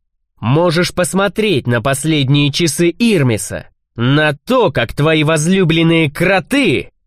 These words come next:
лили кровь невинных на некогда прекрасных улицах». Он атаковал вновь, на этот раз серией стремительных ударов. Мне пришлось активировать печать, чтобы добавить себе скорости.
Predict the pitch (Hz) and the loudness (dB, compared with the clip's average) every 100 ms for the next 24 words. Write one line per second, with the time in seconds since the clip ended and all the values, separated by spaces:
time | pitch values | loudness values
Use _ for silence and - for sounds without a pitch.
0 | - 107 139 160 156 147 170 170 143 147 | -6 -2 2 2 2 0 2 2 2 2
1 | 151 147 226 240 143 101 - 127 139 170 | 4 4 2 4 2 0 0 0 2 2
2 | 185 175 160 175 151 180 - 185 165 - | 2 0 0 0 0 -2 0 0 0 0
3 | 175 139 220 214 127 - 98 - - _ | -2 0 2 2 0 -4 -10 -12 -18 _
4 | _ _ 120 151 190 156 170 170 165 175 | _ _ -2 0 0 0 -2 0 0 2
5 | 160 156 202 170 90 - - _ _ - | 2 2 2 2 -2 -10 -20 _ _ 0
6 | 135 147 156 147 151 175 226 202 - 180 | 2 2 0 -2 -2 0 0 -2 -4 -2
7 | 190 170 160 139 - 175 190 185 156 170 | 0 2 0 -2 -4 -2 2 2 2 0
8 | 165 156 190 170 196 120 87 - _ _ | 0 2 0 2 0 0 -4 -12 _ _
9 | - 113 139 143 139 147 139 202 240 185 | -6 0 0 0 0 -2 -2 0 0 0
10 | 123 - 151 165 175 160 156 - 202 156 | -4 -4 -2 2 2 2 -2 -2 -4 -2
11 | 240 165 - - 123 131 147 151 214 175 | 0 0 -2 -4 0 2 2 2 0 0
12 | - 170 165 - - 220 123 - - | -2 -2 -2 -2 -2 0 0 -4 -12